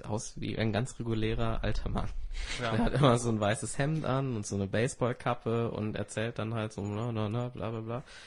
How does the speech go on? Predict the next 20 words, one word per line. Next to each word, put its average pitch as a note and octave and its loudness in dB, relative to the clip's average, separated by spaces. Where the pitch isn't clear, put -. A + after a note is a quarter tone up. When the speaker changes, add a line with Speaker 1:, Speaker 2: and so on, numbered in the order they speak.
Speaker 1:
Also, A2+ -2
dass, - -4
äh, G#2+ -4
der G#2 2
so A#2+ 0
enorm B2 0
verrückt - -2
ist, A#2 -4
wie A2 -2
diese A2+ -2
Seite A2+ -2
das - -2
offensichtlich A2+ 0
darlegt, A#2 -2
das - -6
kann A2 -2
man G#2 -2
gar G2+ -2
nicht - -10
glauben. G2+ 0